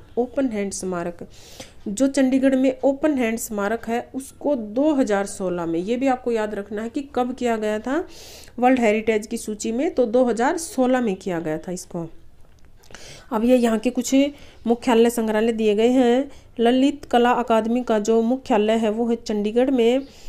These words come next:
गांधार शैली का संग्रहालय चंडीगढ़ में है। कठपुतलियों का संग्रहालय चंडीगढ़ में है। अंतर्राष्ट्रीय डॉल्स म्यूजियम जो है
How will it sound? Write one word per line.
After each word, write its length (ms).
गांधार 480
शैली 360
का 100
संग्रहालय 460
चंडीगढ़ 580
में 160
है। 120
कठपुतलियों 640
का 80
संग्रहालय 500
चंडीगढ़ 520
में 180
है। 300
अंतर्राष्ट्रीय 640
डॉल्स 640
म्यूजियम 520
जो 140
है 300